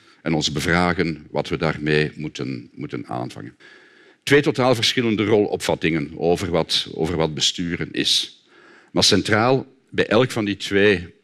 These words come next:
verschillende invullingen moeten we de vraag stellen van: kunnen gemeenten het aan? Kunnen gemeenten het vandaag nog aan om gewoon regels, wetten en zo verder uit te voeren?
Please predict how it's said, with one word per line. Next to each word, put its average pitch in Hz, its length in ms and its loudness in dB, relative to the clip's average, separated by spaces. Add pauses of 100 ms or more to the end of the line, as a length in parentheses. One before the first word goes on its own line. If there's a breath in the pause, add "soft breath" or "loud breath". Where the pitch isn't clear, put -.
(140)
verschillende - 580 0
invullingen 101 680 2 (400 soft breath)
moeten 101 200 0
we 90 60 4
de 80 80 4
vraag 90 280 2
stellen 90 260 0
van: 87 180 -4 (100)
kunnen 104 240 2
gemeenten 82 380 0
het 71 120 -6
aan? 65 300 -4 (360)
Kunnen 127 220 4
gemeenten 113 500 4
het - 140 -8
vandaag 95 320 -2
nog 85 140 -6
aan 95 380 0
om - 260 -10
gewoon 87 420 -2
regels, 85 580 -2
wetten 78 400 -4
en - 80 -8
zo - 100 -8
verder 76 320 -6
uit 92 180 -6
te 92 80 -12
voeren? 101 300 -12